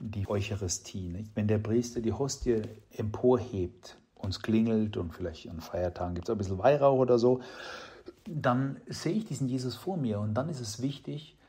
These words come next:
ihm zu sagen, dass du an ihn glaubst. Und das Beste ist, wenn du das mit den Worten tust,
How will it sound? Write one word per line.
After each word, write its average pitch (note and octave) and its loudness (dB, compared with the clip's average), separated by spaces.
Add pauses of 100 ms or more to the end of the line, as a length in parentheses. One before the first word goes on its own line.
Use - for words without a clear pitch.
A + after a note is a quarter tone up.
(160)
ihm B2+ 0
zu B2 -6
sagen, G#2+ -4 (300)
dass - -8
du - -10
an A2 -2
ihn A2+ 2
glaubst. A#2+ -2
Und A2 0
das A2 2
Beste E3+ 6
ist, B2 2 (280)
wenn B2 8
du A#2+ 2
das A#2+ 4
mit A#2 4
den G#2+ 2
Worten B2+ 4
tust, A#2 0